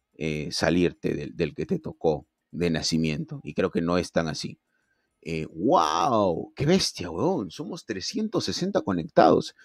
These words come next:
Inmerecidos, ¿ah? Inmerecidos. Me paso, me paso a lo que todos querían, chicos, me paso a lo que todos querían.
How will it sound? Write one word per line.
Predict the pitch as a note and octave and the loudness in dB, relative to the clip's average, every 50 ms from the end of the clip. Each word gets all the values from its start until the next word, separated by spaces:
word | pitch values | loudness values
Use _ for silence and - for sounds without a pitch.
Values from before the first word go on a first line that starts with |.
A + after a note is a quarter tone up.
| - _ _ | -20 _ _
Inmerecidos, | - C3+ C#3 C3+ B2+ C3 B2+ A#2 G#2 - - G3+ A#3+ G3+ A#2+ - - - - | 2 6 8 10 12 12 12 12 12 10 8 6 6 6 6 6 4 0 -4
¿ah? | D#2 G#2+ C4+ - - | -6 -6 -6 -6 -4
Inmerecidos. | F#2+ G2+ F#2 F2 E2 E2 - - G2 E2 - - - _ _ - _ - - _ | -2 -2 0 2 0 0 0 0 0 0 0 -2 -6 _ _ -20 _ -20 -20 _
Me | - F2 E2 | -6 -6 -6
paso, | - - G#2+ A2 G#2+ - - A2 A2 - _ | -4 -2 -2 -2 -2 0 -2 -2 -2 -4 _
me | - E2+ D#2 | -8 -10 -8
paso | - - F2+ F#2 - - G2 F#2 - - | -4 0 -2 0 0 -2 -4 -4 -2 -2
a | F2 D#2 | -4 -4
lo | C#2+ D2 - | -4 -6 -8
que | - E2 - | -10 -12 -12
todos | _ - E2+ E2+ F2 F2 E2+ - - | _ -4 -2 0 0 0 0 -2 -4
querían, | - F2 E2+ D#2 D#2+ F2 E2 D2 C#2+ C#2+ | -2 0 0 2 2 0 -2 -4 -6 -8
chicos, | - - D#2+ C#2 - - D#2+ C#2 - - - _ _ _ _ _ _ _ _ _ - | -8 -8 -8 -8 -8 -8 -8 -8 -8 -10 -14 _ _ _ _ _ _ _ _ _ -6
me | D#2+ D#2 | -4 -4
paso | - - E2 E2+ - - | 0 0 0 0 2 2
a | E2+ | 2
lo | E2 D#2 | 2 2
que | C#2 F2 - | 0 -2 -2
todos | - - D#2 D#2 - - | 2 4 4 4 2 0
querían. | - C#2+ D2 D#2 D2+ D2 C#2+ D2 | -4 -2 -2 0 0 -2 -2 -4